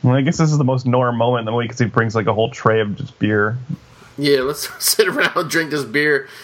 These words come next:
Speaker 2: all, you know, until it get-, until it gets too warm.
Speaker 1: I do like to, I feel like at least when I saw it as a kid, it might have been one of the first films,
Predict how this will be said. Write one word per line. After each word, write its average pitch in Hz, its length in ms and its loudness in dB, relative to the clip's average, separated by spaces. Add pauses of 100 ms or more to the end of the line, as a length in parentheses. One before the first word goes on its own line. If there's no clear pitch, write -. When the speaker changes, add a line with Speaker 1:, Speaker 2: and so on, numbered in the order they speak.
(160)
Speaker 2:
all, 131 240 2
you 131 80 -2
know, 123 220 0
until 127 340 -2
it 123 60 -6
get-, 117 160 -8
until 120 560 -2
it 123 60 -8
gets 123 140 -6
too 127 180 -6
warm. 113 440 -4 (920)
Speaker 1:
I 202 120 6
do 294 160 2
like 311 120 0
to, 226 120 2
I 208 80 2
feel 226 180 0
like 208 200 0
at 151 80 -4
least 160 200 -2
when 165 80 2
I 139 60 4
saw 139 240 2
it - 20 2
as 117 80 -4
a 110 60 -10
kid, 143 520 -2
it 113 140 -4
might 131 120 4
have 123 100 -2
been 123 100 0
one 120 100 0
of 117 40 -6
the 113 120 -4
first 117 300 -2
films, 120 580 0